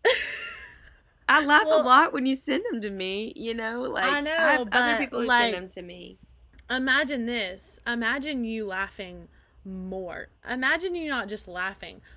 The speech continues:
Speaker 1: but crying. And that could happen <laughs> if,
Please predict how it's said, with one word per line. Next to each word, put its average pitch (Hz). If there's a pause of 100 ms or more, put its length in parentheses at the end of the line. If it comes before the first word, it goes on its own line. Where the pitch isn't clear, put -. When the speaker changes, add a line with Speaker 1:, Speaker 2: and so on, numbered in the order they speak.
Speaker 1:
but 196
crying. 165 (320)
And 220
that 294
could 359
happen 285
<laughs> -
if, -